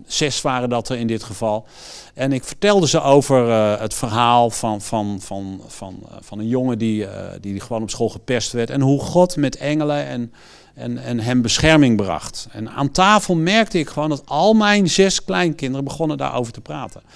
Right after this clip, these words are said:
En dat ze allemaal daarmee bezig zijn. Dat ze allemaal bezig zijn om hen, hun leven met God in te richten. En de een veel meer dan de ander, maar ze wilden allemaal, alle zes,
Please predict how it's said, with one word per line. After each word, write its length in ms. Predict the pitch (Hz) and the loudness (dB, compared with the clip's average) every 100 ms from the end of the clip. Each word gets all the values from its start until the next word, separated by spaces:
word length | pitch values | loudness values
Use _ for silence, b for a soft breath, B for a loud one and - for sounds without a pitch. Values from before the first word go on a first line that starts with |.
| B B | B B
En 120 | - | 0
dat 140 | 151 139 | 2 2
ze 80 | - | -2
allemaal 560 | - 202 214 196 175 | 4 4 4 2 2
daarmee 400 | 160 156 151 143 | 2 0 0 0
bezig 380 | 131 160 170 113 | 2 4 2 0
zijn. 240 | - 113 | -6 -6
Dat 120 | 107 104 | -6 -6
ze 100 | - | -2
allemaal 460 | 156 214 208 143 | 4 6 4 4
bezig 400 | 131 190 202 131 | 4 4 2 0
zijn 360 | - 139 143 160 B B B | -2 0 0 -2 B B B
om 360 | 139 143 151 - _ - | 2 2 2 -2 _ -16
hen, 360 | - 120 139 147 | -6 2 4 6
hun 240 | 131 180 | 6 6
leven 440 | 165 147 151 160 156 | 8 6 6 4 0
met 140 | 139 | 0
God 240 | - 156 | 0 -2
in 200 | - 180 | 2 2
te 100 | 185 | 2
richten. 380 | 135 110 - - - B B | 2 0 -4 -14 -16 B B
En 100 | - | -6
de 80 | 135 | -4
een 220 | 156 196 170 | 4 4 4
veel 340 | - 226 220 | 2 4 4
meer 140 | 185 | 4
dan 160 | 160 135 | 2 0
de 80 | 123 | -2
ander, 320 | 156 185 196 | -2 -2 0
maar 100 | 175 | -2
ze 100 | 170 | 0
wilden 320 | 190 190 175 | 0 2 0
allemaal, 800 | 185 233 240 196 156 151 226 - | 6 8 8 6 4 2 0 -4
alle 280 | - 160 233 | 0 4 4
zes, 400 | 214 170 185 - | 4 4 2 0